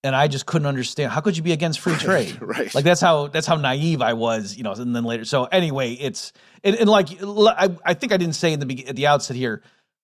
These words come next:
Speaker 1: So for sure, um, Dave, that, yeah, I recognize that the people who think they're blowing you up with one-liners, I wanna say, no, the situation's a lot more nuanced, and your, your guys' stated framework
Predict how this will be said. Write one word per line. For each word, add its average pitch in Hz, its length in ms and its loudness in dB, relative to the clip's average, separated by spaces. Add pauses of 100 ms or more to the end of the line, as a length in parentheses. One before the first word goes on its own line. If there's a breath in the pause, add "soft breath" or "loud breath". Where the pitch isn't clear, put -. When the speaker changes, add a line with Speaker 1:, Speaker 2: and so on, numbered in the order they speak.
(220)
Speaker 1:
So 135 520 0 (280)
for 165 200 0
sure, 143 760 2 (120)
um, 127 440 -2 (240)
Dave, 135 220 2
that, 135 80 -2
yeah, 139 180 2
I 131 160 4
recognize 135 760 0
that 123 220 -4
the 127 80 -4
people 151 380 -2
who 139 120 -4
think 143 220 -4
they're - 100 -2
blowing 135 380 0
you 127 160 0
up - 160 0
with 120 280 -6
one-liners, 120 840 0 (540)
I 131 40 -2
wanna 131 160 0
say, 135 240 -6
no, 151 240 2
the 95 80 -6
situation's 143 640 -2
a 120 60 -2
lot 127 220 4
more 120 140 -2
nuanced, 120 640 -2
and 123 160 -2
your, 143 260 0
your 151 180 2
guys' 131 320 2
stated 127 320 -2
framework 120 520 -2